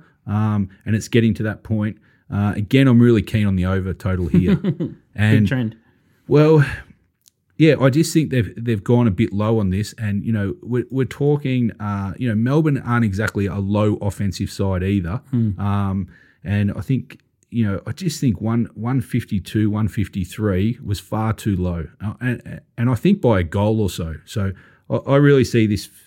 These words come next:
Speaker 1: total finishing closer to one sixty. I know it's a night game in Adelaide, and that's my only
Speaker 2: Mm,
Speaker 1: undertone
Speaker 2: reservation.
Speaker 1: on it.
Speaker 2: Yep.
Speaker 1: Um,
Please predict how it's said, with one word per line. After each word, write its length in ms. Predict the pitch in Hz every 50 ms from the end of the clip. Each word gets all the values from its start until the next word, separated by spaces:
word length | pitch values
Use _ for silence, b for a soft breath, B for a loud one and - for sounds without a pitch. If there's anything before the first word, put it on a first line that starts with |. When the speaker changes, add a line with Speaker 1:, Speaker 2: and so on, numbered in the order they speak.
| _ -
Speaker 1:
total 260 | - 117 110 104 98
finishing 300 | - 113 104 95 - 98
closer 300 | 90 - 113 110 107 - 101
to 60 | 98
one 180 | 101 101 98
sixty. 420 | - - - 123 117 - - 117 107
I 60 | 104
know 140 | 104 117 123
it's 120 | 117 - 117
a 40 |
night 240 | 110 110 110 110 -
game 220 | - 104 98 95 92
in 40 |
Adelaide, 340 | 95 98 98 95 95 95 95
and 80 | 95 104
that's 180 | 107 - -
my 180 | 104 98 95 92 -
only 380 | 104 98 98 98 95 95 92 98
Speaker 2:
Mm, 260 | 107 110 104 101 92 -
Speaker 1:
undertone 540 | 107 107 98 101 101 98 98 107 107 104 104
Speaker 2:
reservation. 40 |
Speaker 1:
on 120 | 107 117 135
it. 160 | 147 143 139
Speaker 2:
Yep. 260 | 117 107 95 - -
Speaker 1:
Um, 340 | 101 98 101 101 98 92